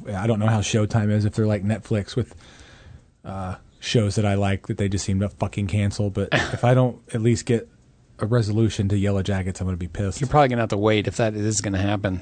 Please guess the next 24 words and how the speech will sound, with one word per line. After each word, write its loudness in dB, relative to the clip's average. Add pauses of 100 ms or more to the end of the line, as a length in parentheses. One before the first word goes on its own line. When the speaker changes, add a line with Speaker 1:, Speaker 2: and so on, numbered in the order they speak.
Speaker 2:
I 4
don't 0
know. 4
I've 2
never 2
watched 2
the -4
show. 0 (640)
Speaker 1:
Uh, 4
you 4 (100)
might 2
like 0
it. 0 (400)
It's 2 (1600)
dark. 0 (580)
Uh, 0 (1500)
Speaker 2:
Couple 0
seasons 2
right 4
now? 0
Speaker 1:
Two 4
right 0
now. 4
Speaker 2:
Okay. 0